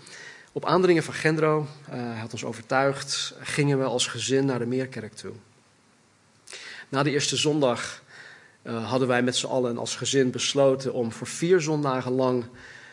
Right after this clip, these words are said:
naar, eh, de Meerkerk te gaan. En vervolgens zouden wij als gezin onze bevindingen met elkaar delen. En we zouden tussentijds, eh, het niet met elkaar hierover hebben, alleen dus met God. En na vier zondagen zouden wij weer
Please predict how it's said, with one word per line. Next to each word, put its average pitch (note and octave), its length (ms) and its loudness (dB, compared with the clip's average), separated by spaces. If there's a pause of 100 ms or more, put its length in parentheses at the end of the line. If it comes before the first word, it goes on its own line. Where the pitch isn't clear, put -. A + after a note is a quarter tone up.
(160)
naar, A#2 400 -2
eh, G#2+ 140 -10
de A2 80 -12
Meerkerk D3+ 400 0
te - 60 -14
gaan. D#3 420 -4 (800)
En B2+ 200 2
vervolgens D#3+ 520 2
zouden C#3+ 280 4
wij C#3 100 4
als C3 140 0
gezin C3 420 0
onze B2+ 220 -2
bevindingen C3+ 480 0
met B2+ 140 -2
elkaar A2+ 340 -6
delen. G#2+ 480 -2 (560)
En A#2 100 -12
we C3 60 -2
zouden D3 300 4
tussentijds, F3+ 840 2 (400)
eh, B2 320 0
het A#2 200 -2
niet E3+ 200 4
met E3 140 0
elkaar C#3+ 320 2
hierover B2+ 400 2
hebben, C#3+ 360 0 (400)
alleen C3+ 380 4
dus C#3+ 200 0
met B2+ 180 -2
God. E3 440 2 (500)
En B2+ 200 0
na D3+ 240 4
vier E3+ 300 0
zondagen C#3+ 560 0
zouden C3 320 0
wij B2 200 0
weer A#2+ 340 0